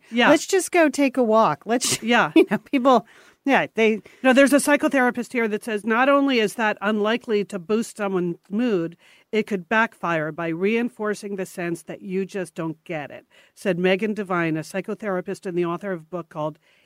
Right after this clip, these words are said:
Speaker 1: It's Okay That You're Not Okay. And she says, "Your job as a support person is not to cheer people up.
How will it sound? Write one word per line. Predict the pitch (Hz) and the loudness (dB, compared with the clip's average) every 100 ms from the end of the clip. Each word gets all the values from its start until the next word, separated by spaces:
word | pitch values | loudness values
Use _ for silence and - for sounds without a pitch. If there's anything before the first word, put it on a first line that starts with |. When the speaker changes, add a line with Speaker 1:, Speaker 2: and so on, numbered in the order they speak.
| _ - | _ -4
Speaker 1:
It's | 220 226 | -4 -2
Okay | 196 - 196 180 180 | -4 -4 -6 -4 -4
That | 175 | -6
You're | 196 180 | -6 -4
Not | 165 165 156 160 - | -2 -2 -2 -4 -8
Okay. | 160 - 147 120 - _ _ _ _ - | -10 -10 -16 -16 -18 _ _ _ _ -6
And | 190 180 175 | -2 0 0
she | - 208 | -4 -6
says, | 226 180 - | -2 -2 -2
"Your | 240 | -4
job | 240 220 220 | -2 -2 -2
as | 220 | -4
a | 196 | -6
support | - 196 220 196 | -10 -8 -6 -6
person | 208 190 - 180 | -8 -10 -8 -10
is | 190 160 | -10 -6
not | 202 202 220 240 - | -2 0 0 -2 -8
to | 208 | -10
cheer | - 202 196 | -6 -6 -6
people | 196 180 170 170 | -8 -8 -8 -8
up. | 147 | -10